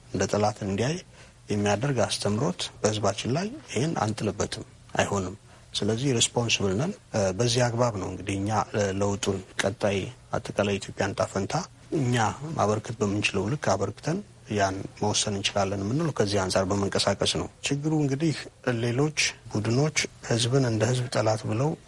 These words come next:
ከመነሻው ፈርጀው ትግል በመጀመሪያቸው ያ ሁሉንም ጎድቷል። ተወደደም ተጠላም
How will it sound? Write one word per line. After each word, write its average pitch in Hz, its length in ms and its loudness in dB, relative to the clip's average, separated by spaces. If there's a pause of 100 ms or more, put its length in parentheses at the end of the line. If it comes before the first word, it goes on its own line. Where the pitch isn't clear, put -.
ከመነሻው 110 600 2
ፈርጀው 104 460 0 (140)
ትግል 110 300 -2
በመጀመሪያቸው 101 800 0 (320)
ያ 110 220 2 (100)
ሁሉንም 131 420 0
ጎድቷል። 104 480 -2 (380)
ተወደደም 113 500 -2
ተጠላም 165 480 -2